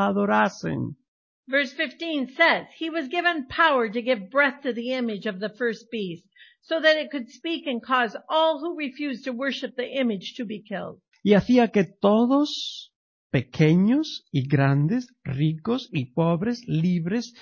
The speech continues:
Speaker 1: y esclavos, se les pusiese una marca en la mano derecha o en la frente.
Speaker 2: He also forced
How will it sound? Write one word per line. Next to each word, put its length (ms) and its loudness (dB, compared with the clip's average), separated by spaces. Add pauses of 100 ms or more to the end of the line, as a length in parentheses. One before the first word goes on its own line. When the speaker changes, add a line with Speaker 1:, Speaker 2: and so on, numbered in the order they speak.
Speaker 1:
y 160 6
esclavos, 960 -2 (300)
se 200 2
les 200 4
pusiese 540 0
una 260 4
marca 600 0
en 220 0
la 80 0
mano 280 0
derecha 540 -2
o 140 2
en 100 2
la 120 0
frente. 680 -2 (300)
Speaker 2:
He 160 4
also 440 4
forced 400 4